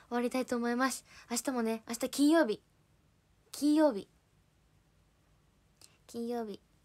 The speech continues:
頑張ってください。楽しんでください。<laughs> では、おやすみなさい。十秒数えたら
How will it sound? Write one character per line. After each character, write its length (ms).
頑 200
張 60
っ 20
て 120
く 120
だ 120
さ 140
い。 80
楽 140
し 140
ん 40
で 100
く 100
だ 120
さ 380
い。 100
<laughs> 480
で 140
は、 160
お 40
や 140
す 120
み 60
な 140
さ 140
い。 80
十 160
秒 160
数 240
え 80
た 100
ら 180